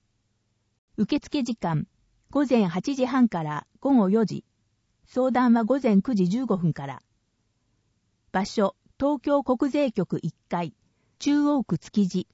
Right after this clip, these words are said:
五の三の一。税務署内に申告書作成会場はありません。ご来場の際は、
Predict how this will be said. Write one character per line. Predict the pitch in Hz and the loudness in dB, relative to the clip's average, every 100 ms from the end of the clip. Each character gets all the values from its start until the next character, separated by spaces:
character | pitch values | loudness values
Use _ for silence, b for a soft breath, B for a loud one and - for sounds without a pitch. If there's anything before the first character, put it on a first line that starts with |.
| _ | _
五 | 233 277 | 2 4
の | 190 | 4
三 | 226 247 247 | 4 6 8
の | 240 | 8
一。 | 208 - 214 _ _ _ _ _ _ _ _ | 4 -4 -8 _ _ _ _ _ _ _ _
税 | 254 285 | 2 2
務 | 294 | 2
署 | - 285 | 0 2
内 | 220 196 180 | 4 4 0
に | 160 - | 0 -4
申 | - 269 294 | -2 0 0
告 | 277 - | -2 -6
書 | 277 | -6
作 | 240 208 - | -4 -6 -6
成 | 294 302 | -6 -4
会 | - 285 208 | -4 -2 0
場 | 196 | 0
は | 175 160 | -2 -4
あ | |
り | 151 | 0
ま | 190 | 0
せ | 190 180 156 | 0 -8 -12
ん。 | 165 _ _ _ _ _ _ _ _ _ | -12 _ _ _ _ _ _ _ _ _
ご | 208 | 2
来 | 233 269 | 4 2
場 | 262 277 | 2 4
の | 262 | 4
際 | 254 233 220 | 2 0 -2
は、 | 175 156 | -2 -6